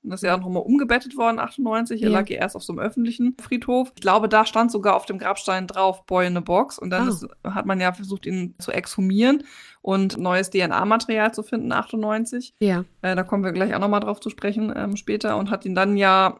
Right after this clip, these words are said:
Speaker 1: auf einen neuen Friedhof begraben. Und seitdem steht da ja auch erst America's Unknown Child. Und in der Straße, wo er gefunden wurde, das ist ja mittlerweile ein richtiges Wohngebiet, gibt's ja auch ein, äh, Schild, äh, so ein richtiges,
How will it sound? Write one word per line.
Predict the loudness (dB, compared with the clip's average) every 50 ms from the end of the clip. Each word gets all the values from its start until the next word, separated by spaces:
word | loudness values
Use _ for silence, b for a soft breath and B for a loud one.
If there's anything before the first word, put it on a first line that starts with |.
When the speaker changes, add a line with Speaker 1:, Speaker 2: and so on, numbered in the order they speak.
| -8 -6 -4
Speaker 1:
auf | -2 0 0
einen | 0 0 2
neuen | 0 0 0
Friedhof | -2 -4 -6 -2 0 0 0 0 0 -6 _ _ _ _ -10
begraben. | -10 -6 -2 0 2 0 0 B B B B B B -4
Und | -2 0
seitdem | 0 0 2 2 2 2
steht | 2 2 0 2
da | 2 4
ja | 4 4 4 2
auch | 0 0
erst | 2 2 2 2 2 0 -4 -4
America's | -2 0 0 0 0 -2 -4 -6 -4 -4
Unknown | -4 -4 -2 -2 -2 -2 -4
Child. | -6 -4 -4 -2 -2 -2 -2 -2 -4 -6 -8 -20 _ _ _ 0
Und | 2 4
in | 4 6 6
der | 6 6
Straße, | 4 4 4 6 6 6 4 2
wo | 2 4 4
er | 4
gefunden | 2 0 -2 0 0 0 0 0 -2
wurde, | 0 2 0 0 2
das | 2 0 0 0
ist | -4 -6 -2
ja | 0 0
mittlerweile | 2 2 2 0 0 4 4 4 4 4 2
ein | -2
richtiges | -4 -4 -4 -6 -6 -6 -6 -4 0
Wohngebiet, | 2 4 6 6 4 2 0 0 -2 -2 -2 -4 -10
gibt's | -10 -8 -4 -2
ja | 0 0 2
auch | 2 2 0 -2
ein, | -6 -8 -8 -8 -6
äh, | -2 -2 0 0 0 -2
Schild, | -4 0 2 6 6 6 4 2 -4 -12 -14
äh, | -10 -8 -8 -6 -6
so | -6
ein | -6 -6
richtiges, | -6 -8 -10 -10 -8 -8 -10 -10 -14